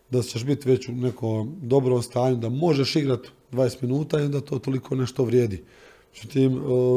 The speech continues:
ja se sjećam da je dosta mojih kolega išlo odbijati neke ugovore i drugim klubovima, ne samo Cibone, Split je bio jak, Zadar je bio jak, oni su odbijali. Mene su dolazili neki menadžeri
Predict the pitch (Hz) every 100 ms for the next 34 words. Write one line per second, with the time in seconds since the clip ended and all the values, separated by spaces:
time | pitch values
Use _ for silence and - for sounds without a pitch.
0 | 123 - - - _ _ 143 123 120 151
1 | 135 127 123 127 131 135 135 127 131 127
2 | 135 120 131 - 107 98 113 151 156 156
3 | 143 151 147 135 123 123 151 135 131 127
4 | 120 123 131 117 - 120 131 113 - 107
5 | 113 120 113 117 113 107 117 110 113 120
6 | 120 110 123 107 117 131 139 127 - -
7 | - - - - - - _ - 135 127
8 | 113 131 113 120 120 117 117 113 110 113